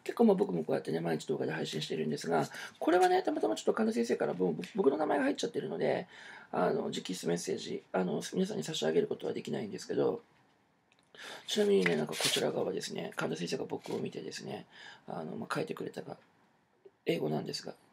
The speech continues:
あの、何書いてあるのかよくわかりません。<laughs> まあ、こんなような形でですね、あの、まあ、僕の動画を見てくれたり、セミナーに参加してくれた方にですね、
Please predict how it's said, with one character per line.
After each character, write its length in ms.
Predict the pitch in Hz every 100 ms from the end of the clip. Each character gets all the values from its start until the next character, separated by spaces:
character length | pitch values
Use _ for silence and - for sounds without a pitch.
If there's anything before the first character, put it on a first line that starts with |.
| _
あ 60 | 147
の、 60 |
何 160 | 139 147
書 100 | -
い 60 | -
て 80 |
あ 20 | -
る 60 |
の 60 | -
か 80 | -
よ 40 |
く 40 |
わ 80 | -
か 80 | -
り 60 | -
ま 60 |
せ 100 | -
ん。 40 | -
<laughs> 2000 | - 226 220 320 - - - - - - - - - - - - - - - 196
ま 120 | 190
あ、 80 | 156 - -
こ 180 | - 349
ん 40 | 359
な 80 |
よ 60 | 359
う 20 |
な 80 | 233
形 300 | - 165 175
で 120 | 175
で 80 | 139
す 160 | - 160
ね、 180 | - - - -
あ 160 | 185
の、 160 | 185 185
ま 160 | 220
あ、 40 | 254
僕 120 | 277
の 80 | 196
動 200 | 190 202
画 80 | 214
を 60 |
見 100 | 214
て 100 | 196
く 100 | 175
れ 80 | 147
た 80 | 143
り、 80 | 147
セ 100 | 175
ミ 60 |
ナ 80 | 202
ー 40 |
に 60 | 208
参 160 | 202 196
加 100 | -
し 40 |
て 80 | -
く 100 | -
れ 60 |
た 120 | 190 -
方 180 | 185
に 100 | 175
で 100 | 147
す 120 | - -
ね、 260 | 135 -